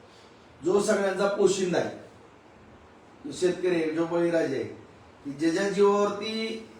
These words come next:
सगळी अर्थव्यवस्था आपली चाललेली आहे आणि आपला देश हा कृषीप्रधान देश आहे. ज्यावेळेस आपली शेती पिकल किंवा शेतीतलं,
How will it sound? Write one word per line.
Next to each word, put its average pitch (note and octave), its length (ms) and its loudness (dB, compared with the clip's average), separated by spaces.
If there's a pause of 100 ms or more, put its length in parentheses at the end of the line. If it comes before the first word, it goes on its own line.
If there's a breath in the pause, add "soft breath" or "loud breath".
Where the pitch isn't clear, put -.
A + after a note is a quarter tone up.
(260)
सगळी E3+ 180 -2
अर्थव्यवस्था F#3+ 1080 0
आपली E3+ 240 -4
चाललेली E3+ 340 -2
आहे F3+ 160 -2
आणि F3+ 100 -4
आपला E3+ 240 -2
देश E3+ 300 -2
हा E3 80 0
कृषीप्रधान D3 640 -6
देश C3 140 -6
आहे. - 260 -14 (760 loud breath)
ज्यावेळेस F3 260 4
आपली G3 260 2
शेती G#3 340 -4
पिकल G3+ 400 -2
किंवा F#3+ 240 -2
शेतीतलं, F#3+ 720 -2